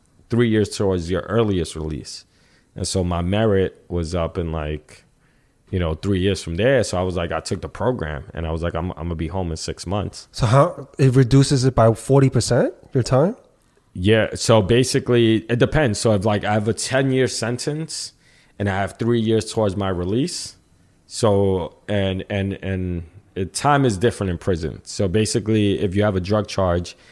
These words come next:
Speaker 1: every year is eight months.
Speaker 2: Oh, really?
Speaker 1: Yeah,
Speaker 2: Why
Speaker 1: eight
Speaker 2: is that?
Speaker 1: it, it's just the law. And then any, uh, and if you have a violent charge,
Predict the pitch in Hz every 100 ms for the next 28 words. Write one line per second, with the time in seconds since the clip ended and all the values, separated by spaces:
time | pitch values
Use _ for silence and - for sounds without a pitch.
0 | - _ _ _ _ - 104 113 107 104
1 | 92 - 101 90 101 71 - - - _
2 | _ _ _ 180 208 120 175 330 - 214
3 | 107 90 - 113 202 117 101 - _ _
4 | _ _ - 101 - 95 107 95 98 90
5 | 95 80 95 - 107 107 107 - 110 113
6 | 113 - 104 101 - 98 101 92 104 98
7 | 90 82 101 117 113 90 - 92 82 82
8 | - -